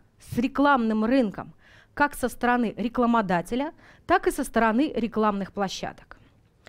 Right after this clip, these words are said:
Наш курс состоит из двух блоков.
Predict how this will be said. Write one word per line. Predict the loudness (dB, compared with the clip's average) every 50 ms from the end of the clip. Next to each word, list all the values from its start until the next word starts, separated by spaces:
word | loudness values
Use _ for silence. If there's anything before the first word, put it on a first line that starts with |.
| -20 -20 -20 -20 -20 -20 _ _ _ _
Наш | 2 4 4 4 4 0 -4
курс | -2 0 0 0 0 -4 -12 -16
состоит | -4 -2 -2 0 2 4 4 4 2 0
из | -2 -4 -4 -2
двух | -2 -2 -2 -4 -4
блоков. | -2 0 0 0 0 -4 -12